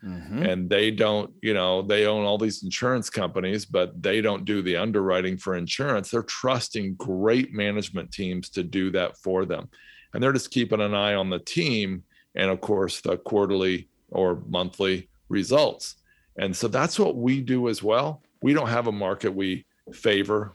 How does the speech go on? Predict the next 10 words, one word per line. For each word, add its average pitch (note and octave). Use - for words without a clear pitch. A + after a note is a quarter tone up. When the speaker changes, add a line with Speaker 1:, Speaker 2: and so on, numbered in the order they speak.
Speaker 2:
We A2+
don't A2+
have G#2
a A2
part G#2+
of G#2
the A2
country G2+
we G2
favor. F#2+